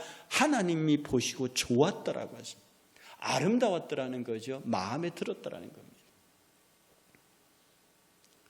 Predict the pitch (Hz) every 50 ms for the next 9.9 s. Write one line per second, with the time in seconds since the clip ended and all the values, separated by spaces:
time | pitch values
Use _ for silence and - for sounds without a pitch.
0 | _ _ _ _ _ _ _ _ _ _ _ - - 147 139 139 147 156 165 170
1 | - - - - - - - - - - - 143 156 170 180 185 180 196 202 196
2 | 196 - 226 202 - - 226 220 220 208 202 - - - - - - - 226 220
3 | 208 190 180 170 170 156 151 - 160 156 156 - - 147 147 147 139 143 143 147
4 | 139 127 - - - 190 220 208 175 160 147 143 139 131 - - 123 123 127 127
5 | 127 131 135 143 151 147 - 196 196 190 175 147 127 110 107 - 120 110 107 110
6 | 107 98 101 104 - 113 107 - - - - - - - 117 120 120 110 95 110
7 | 104 95 110 120 143 175 175 - - - - - - - - - 101 107 127 135
8 | - 190 190 - - - - 226 226 185 123 113 113 113 117 127 139 156 202 214
9 | - - - - - - 107 - - - - - - - - - -